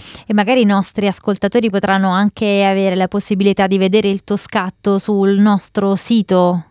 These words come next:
S B S punto com punto A U barra Italian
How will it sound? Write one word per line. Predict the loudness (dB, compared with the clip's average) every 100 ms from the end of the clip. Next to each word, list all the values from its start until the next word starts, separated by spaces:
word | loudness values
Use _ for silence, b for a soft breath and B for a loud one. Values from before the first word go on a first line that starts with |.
| -6
S | -2
B | 0 2 0
S | -2 -8
punto | -4 -4 -2
com | -2 -2
punto | -2 -2 0
A |
U | 0
barra | 0 -2 0
Italian | -2 -2 0 0 0 0